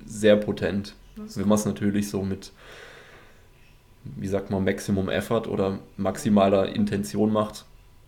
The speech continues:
Speaker 1: ja, dann ist das für viele, denke ich mal, eine bessere Alternative, als bei Split Squats zu Hause abzukotzen. <laughs>
Speaker 2: Das stimmt, ja. Man,
Speaker 1: Ähm,
Speaker 2: gleichzeitig kommt man auch raus, was auch nicht so schlecht ist <laughs> in der Zeit jetzt. Also so
Speaker 1: Ja, eben.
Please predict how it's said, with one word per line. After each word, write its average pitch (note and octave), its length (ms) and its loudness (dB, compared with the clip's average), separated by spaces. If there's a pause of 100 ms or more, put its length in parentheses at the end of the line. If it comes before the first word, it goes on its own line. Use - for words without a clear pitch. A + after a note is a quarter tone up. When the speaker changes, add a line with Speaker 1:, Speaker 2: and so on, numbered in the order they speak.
(460)
Speaker 1:
ja, G2+ 80 -6
dann F#2+ 160 -2
ist A#2 180 -6
das G#2 120 -4
für G2+ 460 4
viele, B2+ 320 4
denke A2 220 4
ich G#2+ 120 -2
mal, G#2+ 120 4
eine G#2 140 6
bessere G#2+ 360 4
Alternative, G#2 680 2
als F#2+ 320 -2
bei D2+ 140 -2
Split - 300 -4
Squats G2+ 340 -2
zu G#2 120 -2
Hause G2+ 280 4
abzukotzen. - 760 -2
<laughs> - 60 -12 (840)
Speaker 2:
Das G#3 160 -4
stimmt, G#3+ 400 -6
ja. F#3 320 -2
Man, F#3+ 160 0
Speaker 1:
Ähm, - 220 -6
Speaker 2:
gleichzeitig - 500 -6
kommt G3 260 -10
man G3 160 -6
auch G3 80 -12
raus, E3+ 540 -6
was F3+ 180 -12
auch F3+ 140 -8
nicht G3 160 -10
so G#3+ 100 -14
schlecht G3+ 380 -10
ist - 300 -8
<laughs> G#3 120 -2
in G#3 180 -2
der - 140 -2
Zeit - 300 -6
jetzt. - 360 -10 (320)
Also G3 240 -10
so - 160 -8
Speaker 1:
Ja, G#2 140 8
eben. G#2 440 4